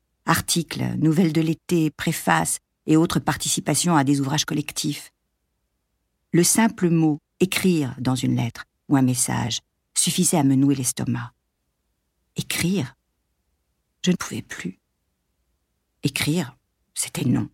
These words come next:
Je sais aujourd'hui que différentes rumeurs ont circulé dans mon entourage, dans le milieu littéraire et sur les réseaux sociaux. Je sais qu'il a été dit que je n'écrirais plus, que j'étais parvenue au bout de quelque chose,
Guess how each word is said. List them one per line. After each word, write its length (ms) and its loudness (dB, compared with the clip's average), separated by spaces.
Je 140 2
sais 200 4
aujourd'hui 480 2
que 120 -2
différentes 480 -2
rumeurs 320 0
ont 80 0
circulé 440 -4
dans 120 -2
mon 160 2
entourage, 540 -2
dans 100 2
le 100 4
milieu 260 2
littéraire 500 0
et 40 0
sur 180 -2
les 100 -4
réseaux 240 -4
sociaux. 480 -6
Je 140 2
sais 260 2
qu'il 200 -4
a 40 0
été 240 -2
dit 280 0
que 100 -2
je 80 0
n'écrirais 400 0
plus, 380 0
que 100 -8
j'étais 260 -2
parvenue 680 2
au 100 0
bout 160 -2
de 100 -2
quelque 300 0
chose, 460 2